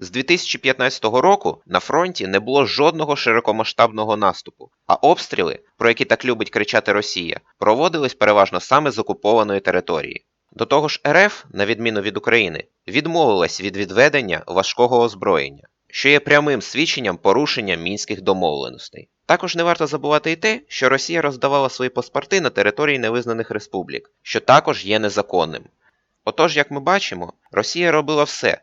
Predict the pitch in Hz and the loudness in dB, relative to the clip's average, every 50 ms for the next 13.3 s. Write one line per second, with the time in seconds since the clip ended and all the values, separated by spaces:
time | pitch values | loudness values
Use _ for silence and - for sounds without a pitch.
0 | _ _ 98 95 123 160 160 151 - - 120 120 117 127 135 135 - 127 117 113 | _ _ 0 4 4 4 4 2 0 2 -2 0 2 2 2 2 0 -2 0 0
1 | 110 107 107 117 117 117 110 - - - - 82 - _ _ _ - 101 98 113 | -2 2 4 4 6 6 6 4 2 -2 -12 -16 -16 _ _ _ -10 -2 0 0
2 | 110 107 104 - - - 139 156 151 123 98 104 101 107 107 117 113 107 110 104 | 0 0 -4 -6 -2 0 2 2 4 4 4 2 4 4 4 4 4 4 2 0
3 | - 90 87 95 85 76 67 - - _ _ _ - 120 - - 185 190 - - | -2 -2 -2 0 0 0 0 -2 -6 _ _ _ -12 -12 -4 0 0 0 0 -2
4 | 156 - - 156 151 147 147 147 - 147 147 - 151 135 113 - - 78 76 - | -8 -4 -2 -2 -2 0 -2 -2 -2 -4 -4 0 2 2 0 0 -2 -10 -10 -10
5 | _ _ 87 90 - - 120 135 135 123 104 - 104 101 101 101 98 95 - - | _ _ -8 -6 -4 0 0 2 2 0 0 0 0 0 0 0 -2 -2 -2 2
6 | - 107 104 95 95 101 98 98 92 95 90 82 78 71 - _ _ _ _ - | 2 2 2 2 0 -2 -2 -2 -2 -4 -6 -6 -10 -14 -14 _ _ _ _ 4
7 | 101 101 98 101 113 143 160 123 98 - - - 98 - - 95 - - 117 117 | 4 6 6 4 4 2 0 0 -2 -4 -2 -6 -4 -2 -2 -4 0 2 2 2
8 | 104 90 90 90 92 - - - 82 - - - 78 - - - - _ _ _ | 2 4 4 4 4 2 -4 -10 -12 -6 -2 -2 -2 -2 -6 -14 -20 _ _ _
9 | _ _ _ - 143 131 98 82 - - _ _ _ - 90 - - 160 170 170 | _ _ _ 2 2 2 2 2 -2 -12 _ _ _ -12 -12 -2 -2 0 0 0
10 | 170 156 156 143 127 131 135 120 135 139 - 127 120 120 107 - - - - - | -2 -4 -4 -6 -4 -4 -4 -2 -4 -4 -4 -4 -2 -2 -4 -6 -8 -14 -16 -16
11 | - - _ _ _ _ - - - 165 180 160 170 160 - - 92 95 98 92 | -18 -20 _ _ _ _ -2 2 4 4 4 2 -2 -6 -6 -8 -14 -14 -12 -6
12 | 120 160 165 147 139 135 113 113 147 143 123 113 110 113 120 - - - 117 127 | 0 0 0 2 0 -2 -2 -4 -4 -2 -2 -4 -4 -4 -6 -6 -6 -10 -10 -6
13 | 151 175 185 180 - | -6 -6 -6 -6 -10